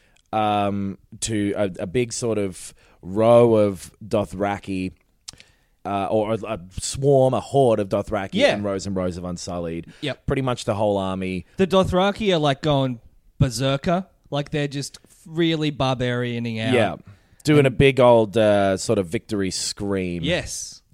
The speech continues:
Speaker 1: Uh, John comes up the, the steps. Arya sort of watches it all.
Speaker 2: Mm.
Speaker 1: Uh, and they see Daenerys, uh,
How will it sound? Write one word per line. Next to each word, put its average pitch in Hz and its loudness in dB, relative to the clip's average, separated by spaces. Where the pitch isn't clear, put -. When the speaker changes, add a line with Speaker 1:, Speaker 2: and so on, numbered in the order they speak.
Speaker 1:
Uh, 92 -4
John 131 2
comes 120 -4
up 113 -2
the, 101 0
the 95 -4
steps. - -6
Arya 95 -2
sort 95 -8
of 80 -10
watches 92 -8
it 90 -2
all. 90 0
Speaker 2:
Mm. 123 -6
Speaker 1:
Uh, 92 -4
and 95 -6
they 101 -2
see 98 -4
Daenerys, 107 -2
uh, 92 -4